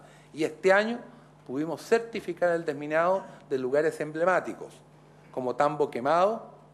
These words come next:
que está en el paso fronterizo de mayor concurrencia con Bolivia, y algo simbólico, y fue muy bonito estar ahí, en la isla Hornos, esto es, en nuestro Cabo de Hornos,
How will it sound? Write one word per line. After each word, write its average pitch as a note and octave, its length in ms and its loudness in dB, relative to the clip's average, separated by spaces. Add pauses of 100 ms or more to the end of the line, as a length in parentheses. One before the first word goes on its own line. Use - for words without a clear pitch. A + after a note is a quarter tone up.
que - 100 -12
está C3+ 140 -6
en C3 80 -6
el A#2+ 80 -8
paso C#3+ 300 0
fronterizo C#3+ 720 -6
de A#2 60 -2
mayor A#2 320 -6
concurrencia B2 680 -8
con A2+ 140 -10
Bolivia, A3+ 460 0 (680)
y D#3+ 80 -4
algo G3+ 200 4
simbólico, D3 540 0 (1040)
y A#2 60 -12
fue C3 140 -8
muy B2+ 160 -2
bonito C#3+ 300 -4
estar A#2+ 200 -6
ahí, E3+ 280 -2 (720)
en C3 300 -4 (180)
la A#2+ 140 0
isla C#3 320 0
Hornos, A#2+ 500 2
esto A#2 200 -6
es, A#2 200 -6
en G#2+ 120 -12
nuestro D#3+ 400 0
Cabo C3+ 320 0
de C#3 80 0
Hornos, G3+ 320 -2